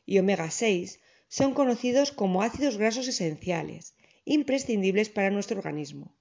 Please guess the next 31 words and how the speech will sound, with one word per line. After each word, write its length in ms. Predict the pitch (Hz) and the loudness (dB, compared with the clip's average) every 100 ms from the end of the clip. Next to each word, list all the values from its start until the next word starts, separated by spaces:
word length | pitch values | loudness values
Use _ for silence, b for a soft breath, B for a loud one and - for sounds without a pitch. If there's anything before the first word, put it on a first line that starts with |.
| _ _ _ _ _ _ _ _ _ | _ _ _ _ _ _ _ _ _
Este 640 | - 294 - 220 240 - _ _ | 0 0 0 -2 -2 -10 _ _
no 120 | 214 | 2
es 100 | 240 | 4
capaz 300 | 233 - 220 | 0 -2 0
de 80 | 233 | 2
producirlos 440 | 202 170 202 220 | 2 2 0 0
por 160 | - 170 | -2 -6
sí 140 | - | -4
solo, 420 | 165 160 143 143 - b b - | -6 -6 -10 -12 -18 b b -2
de 100 | 180 | 0
tal 180 | 190 214 | 2 2
manera 540 | 226 240 226 214 262 | 2 4 2 0 -2
que 100 | 220 | 2
los 160 | 190 165 | 2 4
debe 160 | 175 | 2
obtener 400 | 196 - 170 175 | 0 0 -2 2
de 80 | 202 | 0
los 140 | 208 190 | 0 -2
alimentos, 680 | 151 151 156 147 - - _ b b b - | -4 -2 -4 -6 -16 -20 _ b b b -2
pescados 480 | 180 - 175 160 | -2 0 -2 0
de 60 | 156 | -2
agua 200 | 143 147 | -6 -8
fría, 480 | - 202 202 175 214 B B | -6 0 2 0 -4 B B
incluyendo 580 | - 196 196 190 190 165 | -4 0 0 2 2 0
el 60 | |
atún, 480 | 156 - 233 285 277 - | -4 -2 0 0 -2 -4
el 120 | 175 | -4
salmón 560 | - 151 175 254 311 302 | -4 -4 -2 0 -2 -4
y 100 | - | -4
la 140 | 165 147 | -2 -4
caballa. 480 | 147 147 139 143 | -10 -10 -12 -16